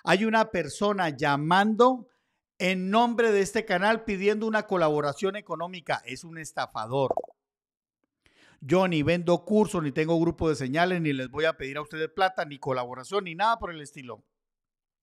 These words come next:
No se vayan a dejar robar, ¿ok? No se va-, ni si siquiera ven, porque les advierto, mis amigos, y lo decía yo con Larry, por eso Larry Fink, perdón,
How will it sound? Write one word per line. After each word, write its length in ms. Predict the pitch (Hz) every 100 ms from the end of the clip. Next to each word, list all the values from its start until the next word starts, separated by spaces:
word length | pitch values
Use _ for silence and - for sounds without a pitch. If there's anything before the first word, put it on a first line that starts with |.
| _ _ _ _
No 180 | 147 185
se 180 | - 143
vayan 380 | 123 156 170 165
a 80 | 135
dejar 280 | 104 120
robar, 440 | 120 131 127 104 - - -
¿ok? 200 | 127 - 170 220 233 - _ _ _ _ _ -
No 200 | 156 190
se 140 | 165
va-, 180 | 156 -
ni 220 | 147 190
si 220 | 202 220 196
siquiera 500 | 208 196 240 240 254
ven, 280 | 269 254 - - -
porque 300 | 160 170 165
les 200 | 160 175
advierto, 720 | 156 147 220 254 240 - 185
mis 180 | 156 151
amigos, 540 | 147 170 143 123 - _ -
y 100 | 165
lo 120 | 180
decía 300 | 175 160 226
yo 160 | 226 240
con 240 | 240 226
Larry, 320 | 240 240 233 240
por 180 | 175
eso 200 | 170 214
Larry 360 | 214 226 220 226
Fink, 480 | 226 233 208 185 135
perdón, 400 | 147 185 202